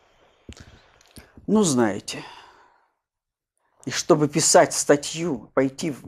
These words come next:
в газету и говорить о том, что они живут в ч-, трудных условиях, то-то, то-то. А чё же вы про квартиру молчите?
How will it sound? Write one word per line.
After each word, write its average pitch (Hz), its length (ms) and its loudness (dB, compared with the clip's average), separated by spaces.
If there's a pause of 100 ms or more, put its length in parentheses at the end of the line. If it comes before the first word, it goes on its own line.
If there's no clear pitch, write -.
(120)
в 143 140 -14
газету 127 720 -6 (180)
и 127 80 -10
говорить 135 420 0
о 123 40 -6
том, 120 260 -6
что - 360 -10
они 127 280 -4
живут 127 320 -10
в - 20 -20
ч-, - 160 -18 (120)
трудных 127 440 -10
условиях, 117 720 -4
то-то, - 240 -12
то-то. - 380 -4 (280)
А - 80 -20
чё - 140 -6
же 233 100 -2
вы - 20 -2
про 240 140 -10
квартиру 202 460 -12
молчите? - 580 -16